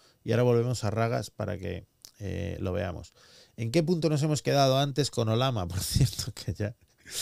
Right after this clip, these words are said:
eh, nos hemos quedado con Olama en el punto de... Eh, vamos a ver un momento si me deja un momentín, que estamos aquí viniéndonos arriba. Nos hemos venido justo,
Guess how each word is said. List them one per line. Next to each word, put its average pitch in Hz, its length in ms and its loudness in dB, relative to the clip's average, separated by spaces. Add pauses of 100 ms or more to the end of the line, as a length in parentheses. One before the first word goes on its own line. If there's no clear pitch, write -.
(400)
eh, 113 600 4
nos 104 140 0
hemos 127 180 0
quedado 151 280 4
con 110 180 -4
Olama 135 520 2 (140)
en 127 360 0 (100)
el 98 280 -2
punto 127 560 -2
de... 104 420 -2 (880)
Eh, 87 320 -6
vamos 90 260 -8
a 85 60 -8
ver 87 140 -6
un 82 60 -6
momento 90 420 -8
si 90 320 -10
me 87 80 -8
deja 95 500 -8 (720)
un 107 100 -8
momentín, 95 640 -4
que 95 100 -12
estamos 95 300 -8
aquí 95 320 -6
viniéndonos 95 480 -8
arriba. 95 440 -8 (120)
Nos 92 220 -10
hemos 104 180 -4
venido 95 360 -6
justo, 98 540 -10